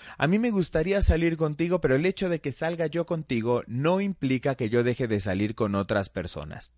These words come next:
Tú puedes decir, "Sí, sí quiero". Y tú puedes decir, "No, no quiero", y eres absolutamente libre de eso. En el primer punto.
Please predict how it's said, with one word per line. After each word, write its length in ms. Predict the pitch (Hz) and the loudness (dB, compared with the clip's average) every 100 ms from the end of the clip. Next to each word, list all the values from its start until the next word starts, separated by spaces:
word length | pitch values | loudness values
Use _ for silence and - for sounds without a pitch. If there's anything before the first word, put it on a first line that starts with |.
| - | -4
Tú 220 | 269 277 | -2 -2
puedes 360 | 247 233 233 | 0 2 2
decir, 480 | 214 214 156 143 160 - - - | 0 -2 2 0 0 -8 -20 -14
"Sí, 500 | - - 151 117 87 _ _ | -10 0 2 2 -2 _ _
sí 240 | - 139 | -8 -4
quiero". 400 | - 95 76 - - - - | -4 -4 -4 -4 -6 -14 -10
Y 120 | 160 175 | -4 0
tú 160 | 202 | 0
puedes 200 | 190 196 | 2 0
decir, 340 | 185 175 165 151 _ - | 0 -2 -4 -4 _ -6
"No, 440 | 151 202 175 175 _ | 2 4 4 0 _
no 260 | 143 165 160 | 0 0 0
quiero", 340 | 156 156 175 | -2 0 -2
y 140 | - 139 | -2 -2
eres 240 | 151 160 | 0 -4
absolutamente 960 | 131 - 135 185 208 214 160 160 165 - _ - | -6 -4 -2 -2 -2 -2 -2 -2 -4 -6 _ -4
libre 420 | 123 147 143 123 | 4 6 6 2
de 100 | 80 | 0
eso. 260 | - - - _ _ _ _ _ _ _ _ - | -8 -16 -20 _ _ _ _ _ _ _ _ -4
En 180 | 117 113 | -2 0
el 140 | 101 | 0
primer 340 | 104 101 95 | -2 0 -2
punto. 340 | 85 87 85 | -4 -12 -12